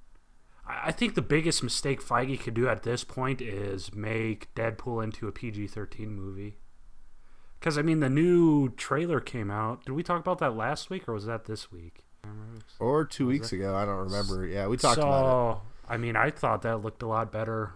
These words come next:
Speaker 1: with the final trailer or whatever, with that Peter skydiving guy. I mean, that's gonna be funny.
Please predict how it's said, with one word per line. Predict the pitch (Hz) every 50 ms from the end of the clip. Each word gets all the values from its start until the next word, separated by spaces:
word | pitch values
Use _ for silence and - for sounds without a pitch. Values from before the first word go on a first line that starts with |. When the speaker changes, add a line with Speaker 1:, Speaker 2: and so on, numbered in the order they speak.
| - - -
Speaker 1:
with | 120 117 104 - -
the | - 110 101 98 92
final | - - - 107 110 107 107 98 85
trailer | - - - 98 98 101 98 98 95 90 - 120
or | 117 107 101
whatever, | 101 98 98 98 95 104
with | 107 107 107 - -
that | 113 104 101 101 101 107 - - -
Peter | - - 143 131 131 131 123
skydiving | - - - - 123 123 123 131 131 135 131 135 135 131
guy. | 131 135 139 143 147 147 - - - - -
I | - 110
mean, | 110 104
that's | 110 104 104 -
gonna | - 120 104 101
be | 98 92 92 98 - - - -
funny. | - - - 92 90 85 85 80